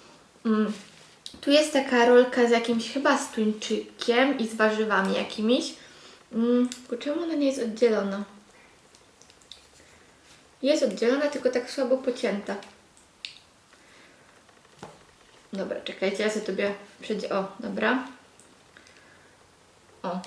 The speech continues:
tak, tak wygląda, nie wiem, czy widzicie. Ale mam nadzieję, że jest ostrość git. Mm.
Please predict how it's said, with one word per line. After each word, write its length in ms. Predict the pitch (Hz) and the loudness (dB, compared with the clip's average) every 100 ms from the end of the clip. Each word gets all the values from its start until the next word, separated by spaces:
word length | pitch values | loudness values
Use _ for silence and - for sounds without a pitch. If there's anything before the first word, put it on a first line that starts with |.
| - | -10
tak, 240 | - 208 - - - - | -6 -6 -6 -14 -14 -6
tak 180 | 208 | -4
wygląda, 540 | 208 208 208 202 208 220 | -4 -4 -4 -2 2 2
nie 140 | 208 | 2
wiem, 180 | 196 202 | -2 -4
czy 120 | 196 | -6
widzicie. 600 | 196 196 196 - 233 262 - - _ _ _ _ _ _ - _ _ - - - _ _ - - | -10 -10 -12 -2 0 2 -2 -18 _ _ _ _ _ _ -20 _ _ -20 -20 -20 _ _ -16 -6
Ale 100 | 220 | -4
mam 120 | 214 | -2
nadzieję, 260 | 220 220 214 | 0 2 2
że 60 | |
jest 160 | 202 196 | 2 -4
ostrość 340 | 202 - 202 | -8 -8 -8
git. 280 | 196 220 220 - - - - - - - - - - - - - - - - _ - - - - - - _ - - _ _ _ _ - - - - - - - - _ _ _ _ - - _ _ _ _ - - | -6 -8 -8 -18 -20 -20 -20 -20 -20 -20 -20 -20 -20 -20 -20 -20 -20 -20 -20 _ -20 -20 -20 -20 -20 -20 _ -20 -20 _ _ _ _ -20 -20 -20 -20 -20 -20 -20 -20 _ _ _ _ -20 -20 _ _ _ _ -18 -4
Mm. 340 | 240 233 220 | 0 4 2